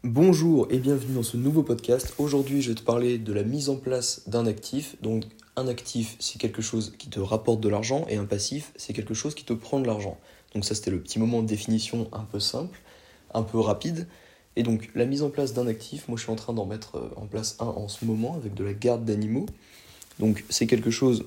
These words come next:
que je mets en place et qui me prendra quelques temps, euh, de mon existence, mais, euh, que je pourrai rentabiliser. Et en plus, je serai payé pour ça. Donc,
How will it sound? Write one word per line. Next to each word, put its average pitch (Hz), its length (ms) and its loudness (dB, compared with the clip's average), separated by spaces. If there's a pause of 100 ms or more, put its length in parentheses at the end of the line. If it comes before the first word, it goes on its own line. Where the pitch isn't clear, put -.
que - 100 -2
je 104 80 2
mets 113 140 6
en 113 100 6
place 127 400 0
et 120 60 -6
qui - 160 -2
me 113 100 4
prendra 117 480 0 (560)
quelques 110 400 2
temps, 117 260 2 (140)
euh, 95 260 0 (140)
de 104 160 0
mon 113 160 6
existence, 113 560 4
mais, 101 160 2
euh, - 140 -2 (160)
que - 100 -14
je 98 80 -10
pourrai 107 240 0
rentabiliser. 107 760 -2 (540)
Et 147 80 4
en 143 80 2
plus, 175 220 -6
je 156 60 -4
serai 151 180 2
payé 147 160 2
pour - 180 -2
ça. 101 200 4
Donc, 101 260 -4